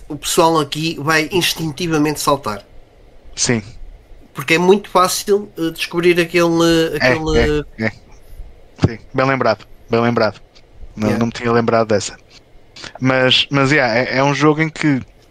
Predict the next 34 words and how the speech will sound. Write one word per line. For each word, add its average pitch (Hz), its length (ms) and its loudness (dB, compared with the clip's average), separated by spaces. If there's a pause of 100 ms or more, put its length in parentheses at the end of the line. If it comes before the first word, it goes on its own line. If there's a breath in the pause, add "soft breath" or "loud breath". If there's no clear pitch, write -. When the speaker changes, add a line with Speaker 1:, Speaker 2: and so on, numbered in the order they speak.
(640)
Speaker 2:
para 139 120 0
já 220 120 4
foi 175 160 2
um 151 80 0
game 139 200 -2
changer 117 380 -2
a, 110 260 -6
a - 20 -8
nível 113 240 -2
de 110 60 -6
plataformas. 104 600 -6
Já 131 160 4
havia 135 200 0
jogos 117 280 -2
de - 40 -16
plataformas 101 560 -6
em 98 60 -6
dois 98 200 -4
D 90 160 -4
antes, - 360 -10 (520 loud breath)
mas 123 420 0 (280 loud breath)
um 131 140 0
jogo 151 200 2
de - 40 -18
plataformas 120 580 0
tão 156 200 0
completo 120 760 -4 (160)
e 117 80 -12
tão 139 280 -2
fluido 110 720 -6 (420 loud breath)
e 113 80 -10
com 123 120 0
uma 123 140 2
jogabilidade, 117 640 2